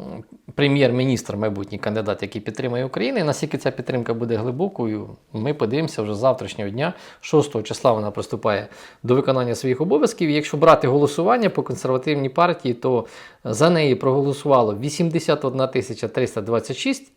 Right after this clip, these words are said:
тисяч, вісімдесят одна тисяча триста двадцять шість чоловік, а за Сунак,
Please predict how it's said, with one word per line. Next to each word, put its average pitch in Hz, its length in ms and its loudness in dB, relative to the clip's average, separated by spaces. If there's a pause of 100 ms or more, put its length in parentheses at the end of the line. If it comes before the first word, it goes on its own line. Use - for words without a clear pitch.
тисяч, 220 480 0
вісімдесят 156 360 -2
одна 151 200 2
тисяча 139 280 -2
триста 123 240 -4
двадцять 135 220 -2
шість 254 140 0
чоловік, 196 380 0 (480)
а 143 220 8
за 151 220 6
Сунак, 180 540 0